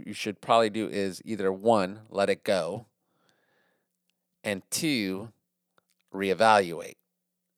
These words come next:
And now, if it's a seed, you can reevaluate, um, as you let it go. If it's dead,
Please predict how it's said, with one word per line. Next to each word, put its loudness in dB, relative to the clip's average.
And -8
now, -4
if -2
it's -8
a -6
seed, -4
you -10
can -8
reevaluate, 2
um, -8
as 2
you -6
let 0
it -4
go. -4
If 2
it's -2
dead, 4